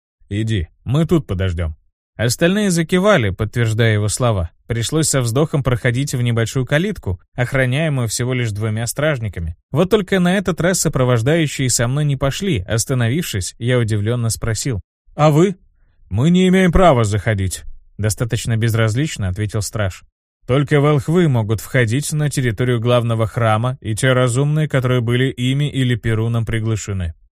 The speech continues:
Чёрт, я не думал, что это будет так страшно. Сотню метров по раскинувшемуся парку до входа в сам храм я преодолел на негнувшихся ногах.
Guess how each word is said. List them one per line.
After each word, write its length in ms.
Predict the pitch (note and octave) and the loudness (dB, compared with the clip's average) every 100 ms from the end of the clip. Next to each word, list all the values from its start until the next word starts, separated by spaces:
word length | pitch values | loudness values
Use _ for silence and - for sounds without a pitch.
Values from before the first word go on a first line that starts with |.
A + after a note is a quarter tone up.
| _ | _
Чёрт, 400 | - - C#3+ G2 | -10 2 4 4
я 160 | G2+ C#3 | 0 2
не 140 | F3 | 2
думал, 240 | D#3 F#3+ G3 | 2 2 0
что 160 | - | -2
это 140 | E3+ D#3+ | 0 2
будет 260 | D3+ C3+ | 2 0
так 200 | - B2+ | 0 0
страшно. 520 | - - A#2+ G2 F#2+ - _ _ - | 0 0 0 0 -6 -10 _ _ -6
Сотню 380 | - F3 F3+ | -2 0 0
метров 440 | F3+ G#3 F#3+ A#2+ - | 0 0 0 -2 2
по 100 | B2+ | 2
раскинувшемуся 800 | B2 - C#3+ C3 - B2+ A#2 B2 | 2 0 -2 0 0 0 0 2
парку 400 | - D#3 - G#2+ | 4 2 0 0
до 140 | A2 | 2
входа 340 | A2 C#3+ A#2+ A2 | 2 0 0 0
в 60 | |
сам 260 | - B2 G2+ | 0 0 0
храм 360 | D3+ E3+ A2+ - | 0 0 -2 0
я 240 | C3+ D#3+ | 4 4
преодолел 520 | D3 B2+ A#2 A#2 D3 | 4 2 4 2 2
на 80 | C3 | 2
негнувшихся 640 | A2+ G#2+ A#2+ A#2+ A#2 - A2+ | 0 0 0 -2 -4 -2 0
ногах. 420 | A2+ G2+ E2 | 0 0 -4